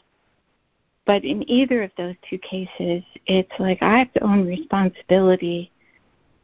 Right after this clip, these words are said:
for my ego mind trying to interpret something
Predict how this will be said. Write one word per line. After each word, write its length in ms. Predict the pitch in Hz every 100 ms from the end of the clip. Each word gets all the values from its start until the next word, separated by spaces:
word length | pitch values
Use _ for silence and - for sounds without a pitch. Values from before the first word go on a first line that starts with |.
| -
for 360 | 180 180 185 - -
my 340 | 185 220 240 214
ego 340 | 240 269 240
mind 540 | 185 190 175 170 175 - _ _ -
trying 300 | 185 180 180 -
to 80 | 175
interpret 500 | 175 - 175 - - -
something 600 | 175 - - 190 175